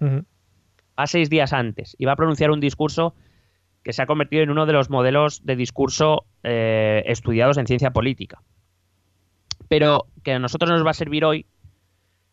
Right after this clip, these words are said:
Speaker 2: para ver la realidad de lo que pasó, no lo que nos dicen que, que pasó,
Speaker 1: Ujú.
Speaker 2: y para ver qué, cu-, cómo de similar es la si-, fue, fue la situación en Canadá,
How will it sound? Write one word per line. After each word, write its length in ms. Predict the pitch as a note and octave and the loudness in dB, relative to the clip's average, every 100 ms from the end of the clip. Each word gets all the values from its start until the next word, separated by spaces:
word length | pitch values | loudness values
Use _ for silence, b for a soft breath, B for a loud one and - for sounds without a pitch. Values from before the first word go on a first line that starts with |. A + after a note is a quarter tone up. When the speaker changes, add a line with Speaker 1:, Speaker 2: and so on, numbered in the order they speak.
| _ | _
Speaker 2:
para 200 | C3+ C3 | 0 2
ver 180 | D3 C3+ | 2 0
la 180 | C3 B2+ | 0 0
realidad 560 | C3+ C3+ C3 C3+ D#3 | 0 0 -2 -2 -2
de 80 | F3 | 0
lo 120 | E3 | 0
que 100 | D3 | -2
pasó, 400 | C#3 C3 F3 E3 | -4 -2 -2 -2
no 260 | - B2+ C#3 | -4 -2 2
lo 140 | B2+ | 2
que 120 | B2 A#2+ | 0 -4
nos 180 | A#2 | -4
dicen 300 | C3 C3 A#2+ | -4 -6 -6
que, 360 | A2+ A2 G#2 - | -4 -2 -2 -4
que 100 | A#2 | -2
pasó, 400 | A2+ C3 F3 E3+ - | 0 0 0 -2 -2
Speaker 1:
Ujú. 240 | D3+ D#3+ - _ - | -2 -2 -6 _ -4
Speaker 2:
y 120 | D3 | 0
para 200 | C#3+ C#3 | 2 2
ver 240 | D3 F3 - _ _ _ _ _ | 2 0 -2 _ _ _ _ _
qué, 300 | - F3+ F#3 - _ _ _ _ _ _ | -2 0 0 -8 _ _ _ _ _ _
cu-, 220 | D#3 D3+ - | 0 0 0
cómo 360 | F#3 G3+ F#3 C3+ | 0 2 0 0
de 400 | C#3+ C#3+ C#3 - - _ | 0 -2 -2 -8 -20 _
similar 720 | - - D3 C#3 C#3 D#3+ F3 - _ _ _ _ _ _ _ | -14 -4 0 2 2 2 0 -8 _ _ _ _ _ _ _
es 160 | D3 D3+ | -4 0
la 120 | D#3+ | -2
si-, 120 | C#3 - | -2 -8
fue, 160 | - A#2+ - | -4 -4 -4
fue 180 | - D#3+ | -2 0
la 100 | D3+ | 2
situación 460 | D3+ C#3+ B2+ D3 C3+ | 0 -2 0 0 0
en 80 | B2 | 0
Canadá, 460 | A#2+ B2 C3 - | 0 2 0 -2